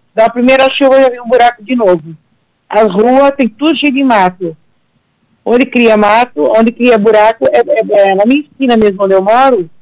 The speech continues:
é uma pouca vergonha. É um, é um lixo essa hortência, sabe?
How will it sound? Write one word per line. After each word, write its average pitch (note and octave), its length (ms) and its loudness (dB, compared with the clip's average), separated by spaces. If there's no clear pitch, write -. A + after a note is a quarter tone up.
é - 80 -6
uma A#3 120 0
pouca A#3 260 -2
vergonha. G#3 680 0
É G3 120 -6
um, B3 180 0
é A3 160 2
um B3+ 60 2
lixo A3 300 -4
essa G#3 140 -8
hortência, E3+ 600 -6
sabe? D#3+ 360 0